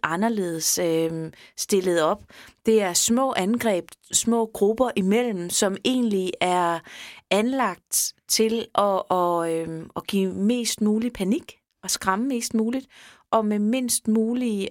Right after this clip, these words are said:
øhm, øh, risiko for dem, der udfører det.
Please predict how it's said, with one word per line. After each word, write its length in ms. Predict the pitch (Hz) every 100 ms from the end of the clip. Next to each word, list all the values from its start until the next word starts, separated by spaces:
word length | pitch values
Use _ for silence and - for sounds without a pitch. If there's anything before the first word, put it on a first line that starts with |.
| -
øhm, 720 | 180 170 165 160 156 160 156 - - - -
øh, 220 | 170 165 165
risiko 440 | 208 - 262 -
for 160 | 165 185
dem, 200 | - 202
der 80 | 208
udfører 400 | 208 214 - -
det. 80 | -